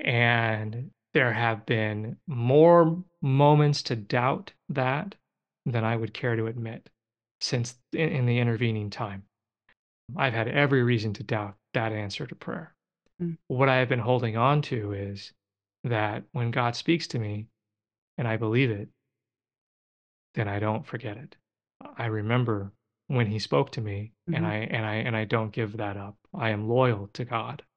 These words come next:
Speaker 1: I am loyal to when he blesses me with a revelation like that. I believe that we are all able to receive personal revelation. And if I believe that God exists and I believe that he speaks to me, which I do, and I believe that that was an answer to prayer, it's a sincere prayer, and wasn't just a lark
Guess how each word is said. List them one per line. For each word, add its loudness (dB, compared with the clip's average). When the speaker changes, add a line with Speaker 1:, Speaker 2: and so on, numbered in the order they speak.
Speaker 1:
I -2
am -4
loyal 0
to -6
when 0
he -4
blesses 0
me -2
with -6
a -2
revelation -6
like -12
that. -8
I -2
believe 0
that -4
we -4
are -2
all -2
able -4
to -8
receive -6
personal -4
revelation. -8
And 2
if 2
I 2
believe 4
that 4
God 4
exists -2
and -2
I -2
believe -2
that -2
he -6
speaks -2
to -8
me, -2
which -4
I -6
do, -2
and -6
I -4
believe -2
that -8
that 2
was -2
an -4
answer -2
to -16
prayer, -2
it's -12
a -12
sincere -2
prayer, -6
and 2
wasn't 4
just -4
a 0
lark -4